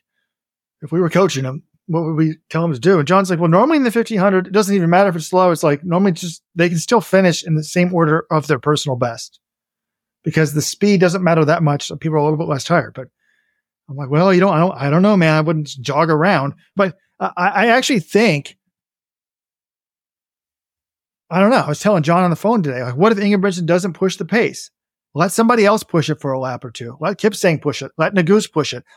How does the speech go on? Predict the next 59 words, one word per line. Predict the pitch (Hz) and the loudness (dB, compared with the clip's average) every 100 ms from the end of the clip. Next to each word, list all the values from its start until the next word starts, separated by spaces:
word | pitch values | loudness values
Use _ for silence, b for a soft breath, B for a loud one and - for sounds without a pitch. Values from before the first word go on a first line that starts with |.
| b | b
I | 175 | 0
don't | 202 | 0
think | 214 | 0
Naguse | 175 175 208 | 2 2 2
wants | 175 180 | 0 -2
it | 160 | -2
to | |
go | 151 | 0
out | 185 | 0
in | 190 | -2
sixty-three | - 196 - 175 151 160 214 | -4 -6 -6 -8 -2 2 2
or | 131 | 0
something | 123 107 139 | -4 -12 -16
like | 117 117 | -18 -18
that | 120 156 _ _ _ _ - | -14 -14 _ _ _ _ 0
and | 160 | 4
then | 214 | 4
take | 226 175 - | 4 0 0
over. | 123 117 165 165 _ _ _ | -6 -4 -6 -6 _ _ _
Or | 254 311 247 247 _ _ - | 2 4 4 0 _ _ -2
you | 208 | 0
could | 226 190 | 2 2
actually, | 190 254 - 214 170 | 0 0 0 -2 0
I, | 196 202 | -2 0
I | 208 | -2
think | 285 294 | -4 -4
there | 254 | -4
was | 185 | -2
something | 220 214 | -2 -2
to | 180 | 0
be | |
learned | 175 196 175 | 2 2 0
from | 165 | 0
Naguse's | 151 196 185 156 | 0 0 -2 0
race | 160 156 | 0 0
at | 160 | -2
Millrose | 185 165 151 | 0 -2 -2
today. | 202 185 - _ _ | 0 0 -2 _ _
They | 185 | -2
went | 190 226 | 2 4
out | 254 190 | 2 0
super | - 202 170 | -6 -6 -2
fast, | 185 190 131 - | 0 2 0 -6
like | 143 | -4
one | 175 180 | -2 0
fifty-two, | 214 175 151 160 196 285 _ _ _ _ | -2 -4 -2 2 2 0 _ _ _ _
but | 175 | -2
then | 226 | 0
they | 262 | 2
ran | 233 233 | 2 2
like | 202 | 0
a | 165 | -2
fifty-nine | - 233 220 202 208 | -4 -6 0 2 4
eight. | 202 233 - _ _ | 2 0 -4 _ _
Like | 190 175 | -4 -2
they | 185 | 0
basically | 220 247 226 | 0 -2 -4
ran | 196 196 170 | 0 0 0
sixty. | - 330 - 139 | -4 -4 -4 -10